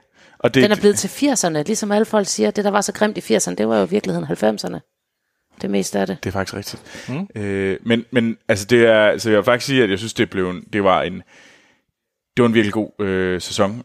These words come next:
Speaker 1: Øh, jeg kan godt forstå, hvorfor den har fået så mange anmeld-, øh, gode anmeldelser. Øh, det, det var godt.
Speaker 3: Ja,
Speaker 1: Så
Speaker 3: bestemt. Jamen, skal vi kaste os ud i det?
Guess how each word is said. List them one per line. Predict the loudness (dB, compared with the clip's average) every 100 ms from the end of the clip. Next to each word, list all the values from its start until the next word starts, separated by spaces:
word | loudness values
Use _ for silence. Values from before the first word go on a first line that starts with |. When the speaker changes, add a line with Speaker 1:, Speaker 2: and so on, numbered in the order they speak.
| -6
Speaker 1:
Øh, | -2
jeg | 0
kan | 0
godt | 0 -2
forstå, | -4 0 2 2
hvorfor | -2
den | -8
har |
fået | -4 -2
så | 0 0 2
mange | 0 -2 0
anmeld-, | 0 -2 -4 -4
øh, | -8
gode | -2 0 2
anmeldelser. | 0 -2 -8 -10 -12 -12
Øh, | -10 -8 -8 -12 -16 -20 _ _
det, | -2 -2 -2 -6 -12 _ _ _ _ _ -10
det |
var | -8
godt. | -6 -8 -14 _ _ _ _ _ _
Speaker 3:
Ja, | 0 0 _ _
Speaker 1:
Så | -8
Speaker 3:
bestemt. | 0 0 0 -4 _ _ -20 -18 -20 -20 -20 _ _ _ _ _ _
Jamen, | -12
skal | -8
vi | -6
kaste | -6 -6
os | -2
ud | 2 4
i |
det? | 4